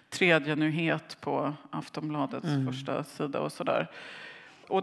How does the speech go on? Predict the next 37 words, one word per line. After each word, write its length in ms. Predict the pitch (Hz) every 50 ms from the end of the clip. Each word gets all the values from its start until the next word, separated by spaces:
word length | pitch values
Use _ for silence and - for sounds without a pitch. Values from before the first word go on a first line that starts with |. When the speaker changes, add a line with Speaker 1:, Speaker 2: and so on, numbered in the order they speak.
| 180 180
Speaker 1:
det 260 | 254 254 262 262 254
var 180 | 233 220 214 202
jag 120 | 196 185 180
ju 100 | 180 175
tvungen 400 | - - 185 165 147 147 143 147
att 120 | 147 147
i 60 | 151
någon 260 | 151 151 151 147 156
mening 300 | 160 160 160 151 151 151
förhålla 420 | 147 - 175 175 196 226 254 240 208
mig 140 | - - -
till. 380 | - - - - - - 147 151 - _ _ _ _ - -
Det 120 | 196 196
roliga 420 | 185 202 202 196 180 190 226 254 254
är 120 | 202 165
att 160 | 151 160 - 170
jag 60 | 170
hittade 420 | 185 226 - - - 196 185 185
faktiskt, 180 | - - 180 -
man 100 | 185 180
får 180 | - - 202
ju 40 | 196
såna 140 | - - 185
här 60 | 185 180
meddelanden 760 | 185 202 202 196 185 180 170 202 214 220 214 202 180 170
på 140 | - - 180
Facebook 840 | - - - 240 247 233 208 - - - - - - - - - - -
om 260 | - - 170 165 170
vad 120 | 165 165 156
man 200 | 160 160 165 165
gjorde 440 | 170 190 185 175 170 170 - 190 180
idag 520 | 170 160 156 196 190 180 160 131 - 127
för 440 | - - - - - - - - - -
x 280 | 160 156 - - -
antal 300 | - - 147 - - 175
år 140 | 190 208 214
sedan. 280 | 202 - - - -